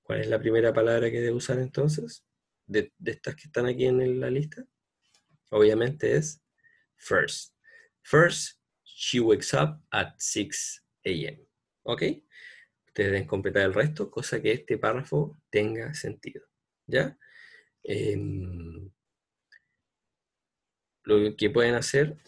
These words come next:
es, cuando terminen, mandármelo, como les digo siempre, a mi correo. Ahí está, y lo podemos revisar, ¿ya? Así que eso sería todo por, por esta semana, estudiantes.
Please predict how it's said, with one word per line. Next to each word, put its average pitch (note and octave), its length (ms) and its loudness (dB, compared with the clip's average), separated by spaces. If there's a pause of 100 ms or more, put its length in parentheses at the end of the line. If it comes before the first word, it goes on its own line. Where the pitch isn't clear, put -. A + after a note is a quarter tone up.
(120)
es, - 880 -8 (300)
cuando F#2+ 280 -6
terminen, C3 560 0
mandármelo, B2 680 -2
como C3+ 200 -2
les B2+ 200 -6
digo B2 240 0
siempre, E3+ 440 -4 (140)
a G2 100 -8
mi G2 140 -4
correo. G#2 500 -2 (640)
Ahí F#2+ 160 -4
está, - 400 -6 (300)
y G2 120 -10
lo F#2+ 140 -4
podemos G2 260 -4
revisar, D#2 500 -8 (120)
¿ya? - 280 -8 (1080)
Así - 200 -12
que E2+ 140 -2
eso - 160 -6
sería G2+ 380 -4
todo A2 360 2
por, G#2+ 640 -4
por G2+ 140 -6
esta G#2 400 -4
semana, A#2+ 360 -8
estudiantes. D3 720 -4